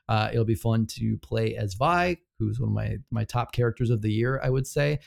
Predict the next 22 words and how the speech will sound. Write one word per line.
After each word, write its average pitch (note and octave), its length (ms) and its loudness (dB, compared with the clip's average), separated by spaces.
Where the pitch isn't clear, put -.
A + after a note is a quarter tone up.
But A#2+ 380 4
yeah, A3+ 300 4
I F3+ 60 4
didn't G3 140 4
actually E3+ 300 4
play D3 340 4
any. G#2+ 340 2
So A2 360 2
there A#2+ 140 4
you A#2 80 4
go. A2 320 2
Mike, F#3+ 340 2
don't, A#3+ 340 0
don't D4+ 220 -2
give D3 140 6
me A#2 140 6
that A2 240 2
face. A2+ 440 2
I E3+ 100 4
know A3+ 160 4
there's D4 220 2
more E3 220 2